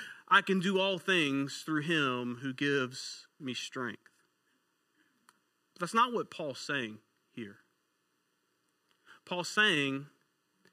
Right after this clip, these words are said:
"I've learned to be content in every circumstance. And the secret to it is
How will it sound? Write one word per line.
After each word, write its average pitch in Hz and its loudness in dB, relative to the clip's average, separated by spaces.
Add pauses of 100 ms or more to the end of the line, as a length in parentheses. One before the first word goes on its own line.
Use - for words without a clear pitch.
(300)
"I've 165 2
learned 180 2
to 160 -4
be 156 -4
content - -8 (1800)
in 147 -2
every 160 0
circumstance. - -12 (800)
And 139 -6
the 135 -6
secret - -6
to 123 -8
it 117 -8
is 120 -10